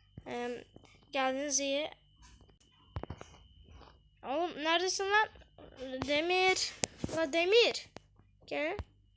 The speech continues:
Hemen. Arkadaşlar. Demo. La. Gidiyor gidiyor.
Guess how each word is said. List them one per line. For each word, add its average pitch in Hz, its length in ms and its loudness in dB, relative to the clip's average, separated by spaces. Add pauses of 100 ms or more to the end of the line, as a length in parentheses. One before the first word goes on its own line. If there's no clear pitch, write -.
(320)
Hemen. 285 560 -6 (560)
Arkadaşlar. 381 480 -2 (460)
Demo. 440 380 4 (580)
La. - 140 -4 (1120)
Gidiyor 311 320 -8
gidiyor. 180 460 -6